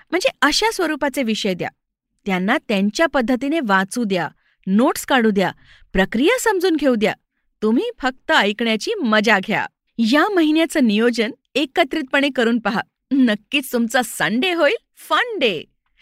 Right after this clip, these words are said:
स्वातंत्र्याकडून परिवार तंत्राकडे टाकलेलं हे तुमचं पहिलं पाऊल असेल. आता माझंच पहा ना, पंधरा दिवसांनंतर असलेल्या कार्यक्रमात मला माझा फेवरेट ड्रेस घालायचाय, पण त्यात मी गोलमटोल दिसतेय.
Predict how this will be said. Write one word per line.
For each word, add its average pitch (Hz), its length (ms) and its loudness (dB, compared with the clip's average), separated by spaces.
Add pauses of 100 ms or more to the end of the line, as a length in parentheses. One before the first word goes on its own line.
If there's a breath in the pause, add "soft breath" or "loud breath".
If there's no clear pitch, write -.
(200 loud breath)
स्वातंत्र्याकडून 349 1080 0 (240 soft breath)
परिवार 233 460 4 (100)
तंत्राकडे 254 600 0
टाकलेलं 208 480 0 (300 soft breath)
हे 214 300 2
तुमचं 214 300 0 (180)
पहिलं 254 340 2
पाऊल 220 300 0
असेल. 202 300 -6 (440)
आता 294 180 0
माझंच 349 420 0
पहा 392 160 0 (100)
ना, 262 60 -6 (540 loud breath)
पंधरा 247 380 2
दिवसांनंतर 269 680 -2
असलेल्या 220 360 -4
कार्यक्रमात 185 640 -6 (320 loud breath)
मला 311 220 0
माझा 370 280 -4 (120)
फेवरेट 311 400 -2
ड्रेस 247 300 -4
घालायचाय, 196 480 -4 (420)
पण 392 160 -2
त्यात 359 300 -2
मी 415 200 -2 (320 loud breath)
गोलमटोल 330 720 0
दिसतेय. 220 460 -4